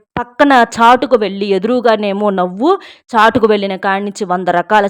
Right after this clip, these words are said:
చాడీలు, మాటలు, ఏడుపులు, ఎప్పుడు నాశనం అయిపోతారా, ఎప్పుడు పతనం అయిపోతారని చెప్పేసేసి, మన అనుకునేటటువంటి మనుషులే మనల్ని ఏంటంటే, అలా ఏ-,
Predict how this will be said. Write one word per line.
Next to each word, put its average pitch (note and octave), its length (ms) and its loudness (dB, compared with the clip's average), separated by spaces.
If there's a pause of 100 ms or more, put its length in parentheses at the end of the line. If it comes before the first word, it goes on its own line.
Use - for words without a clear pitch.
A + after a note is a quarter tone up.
చాడీలు, G3 420 -4
మాటలు, F#3 460 -4
ఏడుపులు, G3 500 -4
ఎప్పుడు F3+ 320 -6
నాశనం G#3 360 -4
అయిపోతారా, G3 480 -6
ఎప్పుడు F#3 300 -6
పతనం G#3+ 360 -6
అయిపోతారని F#3+ 680 -6
చెప్పేసేసి, G#3+ 680 -4 (380)
మన G3+ 200 2
అనుకునేటటువంటి A#3+ 960 2
మనుషులే A3 480 -2
మనల్ని F#3+ 400 -4
ఏంటంటే, G3 460 -6
అలా F3 160 0
ఏ-, F#3 300 -4